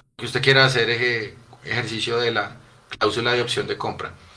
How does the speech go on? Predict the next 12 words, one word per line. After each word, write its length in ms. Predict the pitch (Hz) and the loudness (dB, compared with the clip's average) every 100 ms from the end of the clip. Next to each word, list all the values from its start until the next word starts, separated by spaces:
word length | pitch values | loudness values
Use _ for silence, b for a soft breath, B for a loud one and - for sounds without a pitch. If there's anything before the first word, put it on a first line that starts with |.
| B B B B B _ _ _ _ _ | B B B B B _ _ _ _ _
Todo 420 | 180 185 208 147 151 | 6 8 8 6 -2
equipo 500 | 139 147 151 156 170 | -2 0 0 2 2
de 80 | |
trabajo, 560 | 156 120 117 120 - - | 4 6 8 6 4 -6
y 100 | 131 | -4
ustedes 340 | 120 - 131 139 | 0 4 6 8
lo 120 | 151 | 6
saben 420 | 131 110 123 135 143 | 6 4 4 0 2
en 160 | 127 | 0
sus 240 | 117 120 117 | 0 -4 -4
respectivas 680 | 117 - 117 - 110 110 | -4 -4 -6 -4 -2 0
empresas 920 | 135 131 131 120 110 113 113 113 - | 2 2 6 8 8 4 -2 -2 -8